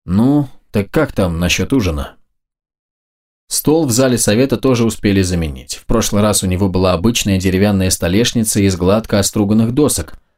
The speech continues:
как в какой-нибудь таверне. Но за время нашего отсутствия ее успели украсить по периметру резьбой, покрыть темным лаком.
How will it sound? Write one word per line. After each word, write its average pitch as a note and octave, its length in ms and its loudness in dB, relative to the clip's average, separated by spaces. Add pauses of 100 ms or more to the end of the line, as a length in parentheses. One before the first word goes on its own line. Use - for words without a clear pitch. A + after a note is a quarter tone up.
(120)
как A2+ 180 -2
в - 60 -10
какой-нибудь G2 580 0
таверне. F2 540 -2 (680)
Но B2 220 2
за B2+ 120 4
время D3+ 240 2
нашего B2+ 360 2
отсутствия C3 480 0
ее A#2+ 160 4
успели A#2 360 2
украсить A2 640 0
по G#2+ 100 0
периметру G#2+ 520 2
резьбой, G2 500 2
покрыть A2 560 -2
темным G#2 360 2
лаком. E2+ 420 -2